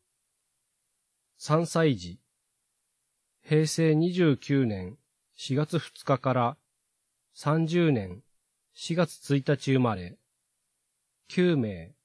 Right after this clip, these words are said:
高円寺北を除く。四歳児。平成二十八年四月二日から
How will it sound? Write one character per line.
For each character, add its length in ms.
高 240
円 160
寺 140
北 280
を 80
除 300
く。 260
四 240
歳 280
児。 280
平 200
成 260
二 160
十 160
八 300
年 320
四 220
月 240
二 280
日 140
か 140
ら 280